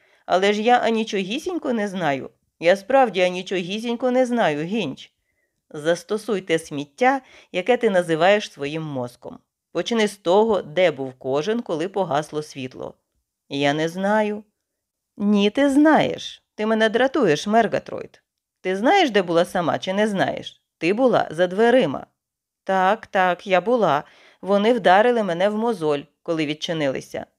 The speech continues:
Чому ти не підеш до доброго педикюрника, замість клопотатися над своїм мозолем?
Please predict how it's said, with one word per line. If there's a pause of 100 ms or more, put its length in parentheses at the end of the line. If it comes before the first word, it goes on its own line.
(580)
Чому
ти
не
підеш
до
доброго
педикюрника,
замість
клопотатися
над
своїм
мозолем?